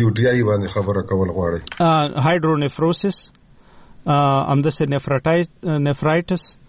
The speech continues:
Speaker 2: او یو ټي آی باندې، دې درې واړو تر باندې خبرې کوو.
Speaker 1: آ، نو زه غواړم چې مونږ خپل اوریدونکي په دې پوه کړو، ځکه دې اصطلاحاتو کې خو به بیا خواران دغې په عذاب وي.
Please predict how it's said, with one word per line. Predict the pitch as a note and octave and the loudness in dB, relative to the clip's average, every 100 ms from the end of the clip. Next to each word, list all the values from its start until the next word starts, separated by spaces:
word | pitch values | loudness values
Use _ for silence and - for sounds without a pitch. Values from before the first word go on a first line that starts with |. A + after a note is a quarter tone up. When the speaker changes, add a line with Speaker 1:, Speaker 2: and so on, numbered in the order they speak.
| - - - - | -20 -20 -14 -2
Speaker 2:
او | D3 D#3 | 2 2
یو | C#3+ B2+ | 2 0
ټي | B2+ | 0
آی | B2 A2 | 0 0
باندې، | A2+ A#2 A#2+ | -2 -2 0
دې | C#3 | 0
درې | C3+ D#3 | 0 2
واړو | D#3 A#2 A2 | 2 0 -4
تر | - C3 D#3+ C#3 | -10 -14 -14 -10
باندې | C#3 C#3 C3 | -6 -6 -6
خبرې | C3+ D3 B2+ | -6 -6 -10
کوو. | - - - - - - - | -12 -20 -20 -20 -20 -18 -6
Speaker 1:
آ، | F2+ - - - | -6 -6 -10 -4
نو | C3 A#2+ B2+ | 0 0 0
زه | B2+ | 0
غواړم | D#3+ D#3 F#3 D#3+ C3+ | 2 2 2 0 0
چې | A#2 | -2
مونږ | C3 C#3+ C#3+ C3 | -2 0 0 -2
خپل | - D3+ | -2 0
اوریدونکي | C#3+ C3 B2+ D#3 B2+ B2+ | 2 2 0 0 0 -2
په | B2+ | 0
دې | B2+ B2+ | 0 0
پوه | C#3 | 0
کړو، | B2 | 2
ځکه | C#3 C#3+ C3+ | 0 0 0
دې | D3 | 0
اصطلاحاتو | C3 - C3 B2 C#3 C#3+ | 0 0 0 2 0 -2
کې | B2 A2 | -4 -2
خو | A#2 | 0
به | A#2+ C3+ B2+ | 2 2 2
بیا | A#2+ A#2+ A#2 F2 F2+ | 2 2 0 -2 -6
خواران | F2+ G#2 G#2+ B2 A#2 G#2 G2 | -4 0 2 4 2 0 2
دغې | G#2 A2+ | 2 2
په | G2+ | 2
عذاب | F#2+ G2+ G2+ | 0 2 0
وي. | D#2 | -2